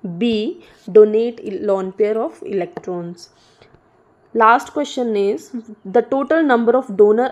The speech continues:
atom present in a ligand is monodentate, bidentate, tridentate, या denticity of the ligands। The right answer is option D, denticity of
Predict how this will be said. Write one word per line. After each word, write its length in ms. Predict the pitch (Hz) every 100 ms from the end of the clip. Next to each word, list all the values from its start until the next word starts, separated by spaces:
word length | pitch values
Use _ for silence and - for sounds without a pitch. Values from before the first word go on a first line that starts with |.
| 220
atom 320 | 202 214 226 226
present 380 | 202 185 220
in 140 | 220 208
a 80 | 214
ligand 460 | 202 185 202 202 202 -
is 280 | 202 196 277 - _ - _ _ 208
monodentate, 800 | 208 214 240 247 254 247 262 269 202
bidentate, 920 | 190 196 202 240 247 247 254 233 190 - _ 220
tridentate, 840 | 214 214 208 240 240 240 240 -
या 160 | 220 214 180
denticity 680 | 196 202 240 - 214 220 214
of 120 | 190 -
the 140 | 285 - - - -
ligands। 400 | 214 220 180 180 180 208
The 80 |
right 260 | 208 226 240
answer 340 | - 202 -
is 180 | 202 233 233
option 520 | - 180 - 220 220 202 180
D, 360 | 254 233 220 370 - - - _ 202
denticity 720 | 214 233 226 262 - 208 233
of 140 | 226